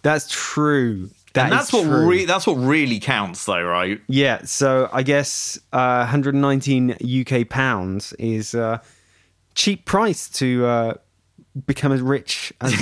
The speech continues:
Speaker 1: all of them.
Speaker 2: <laughs> Yeah, wicked. Do you know what? There's a demo version,
Speaker 1: Mm.
Speaker 2: fourteen-day demo version. Maybe I'll spend the next two weeks having a bit of a play with it. What do you
Speaker 1: Yeah,
Speaker 2: reckon?
Speaker 1: well, as long as your eyes bec-, are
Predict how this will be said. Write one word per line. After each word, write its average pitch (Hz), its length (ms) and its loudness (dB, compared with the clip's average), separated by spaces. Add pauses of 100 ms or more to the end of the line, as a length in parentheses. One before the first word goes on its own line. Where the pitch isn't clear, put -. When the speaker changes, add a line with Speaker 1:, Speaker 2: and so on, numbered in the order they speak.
Speaker 1:
all 143 180 4
of 151 60 4
them. 202 100 4
Speaker 2:
<laughs> 214 120 4
Yeah, 151 560 2
wicked. 175 500 0 (240)
Do 226 100 -4
you 208 40 -4
know 233 100 2
what? 262 100 -2
There's 175 160 -2
a 160 140 -2 (260)
demo 156 380 0
version, 110 480 0
Speaker 1:
Mm. 127 60 -8
Speaker 2:
fourteen-day 143 680 0
demo 101 320 0
version. 95 580 -2 (100)
Maybe 123 220 -2
I'll 127 80 0
spend 123 240 -6
the 123 60 -4
next 123 220 -10
two 135 140 -2
weeks 143 220 -4
having 151 220 -4
a - 20 -6
bit 151 80 -6
of 156 80 -8
a 156 60 -10
play 156 440 -2
with 139 160 -2
it. 87 140 -4
What 117 120 -2
do 131 60 -2
you 131 60 0
Speaker 1:
Yeah, 131 60 -4
Speaker 2:
reckon? 170 260 -2
Speaker 1:
well, 160 160 2
as 143 220 0
long 170 140 4
as 165 120 0
your 156 140 0
eyes 151 320 2
bec-, - 240 -4
are 131 400 2